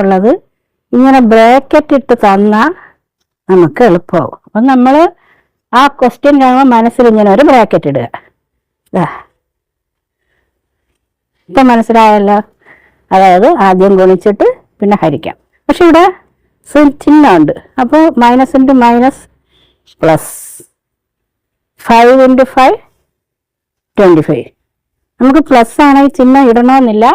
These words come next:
എങ്കിലും ഞാൻ ഇവിടെ മനസ്സിലാകാൻ വേണ്ടിയിട്ടതേ ഉള്ളൂ. ദാ ഇവിടെ ആ ഫൈവിൻ്റെ ഫ്രണ്ടിൽ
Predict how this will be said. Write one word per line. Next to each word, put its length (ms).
എങ്കിലും 340
ഞാൻ 160
ഇവിടെ 200
മനസ്സിലാകാൻ 520
വേണ്ടിയിട്ടതേ 440
ഉള്ളൂ. 180
ദാ 140
ഇവിടെ 240
ആ 20
ഫൈവിൻ്റെ 480
ഫ്രണ്ടിൽ 300